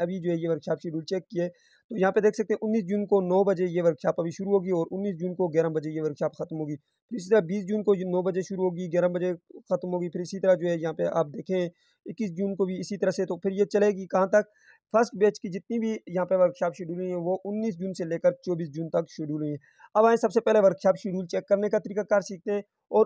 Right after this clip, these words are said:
उसके बाद मैं आपको बताता हूँ अगर आपको यूजर नेम and password नहीं मिला, आप कैसे log in कर पाएंगे, आप वर्कशॉप कैसे लगा पाएंगे। ठीक है, सबसे पहले आपने यहाँ पे Google के ऊपर आना है और यहाँ पर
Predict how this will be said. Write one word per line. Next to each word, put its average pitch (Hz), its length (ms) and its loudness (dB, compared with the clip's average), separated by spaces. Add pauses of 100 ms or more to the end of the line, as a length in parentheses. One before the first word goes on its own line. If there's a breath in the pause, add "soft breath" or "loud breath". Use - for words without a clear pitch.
उसके 220 220 0
बाद 185 180 4
मैं 185 180 -2
आपको 170 240 0
बताता 175 300 -4
हूँ 190 80 -6
अगर 165 140 -2
आपको 165 220 -4
यूजर 165 300 -2
नेम 190 260 -2
and 170 140 -6
password 170 380 0
नहीं 185 200 -2
मिला, 190 240 4 (280 soft breath)
आप 175 160 2
कैसे 202 200 -2
log 196 220 4
in 196 100 -6 (260)
कर 185 100 2
पाएंगे, 185 320 -2
आप 170 240 0
वर्कशॉप 156 320 -4
कैसे 160 220 -8
लगा 147 240 -2
पाएंगे। 151 360 -10
ठीक 190 200 -12
है, 196 80 -2 (360)
सबसे 226 240 2
पहले 233 280 4
आपने 190 240 2
यहाँ 175 100 0
पे 180 140 -4
Google 160 300 -6
के 208 60 -2
ऊपर 190 160 -2
आना 180 140 0
है 175 40 -6
और 170 140 -8
यहाँ 160 120 -2
पर - 120 -2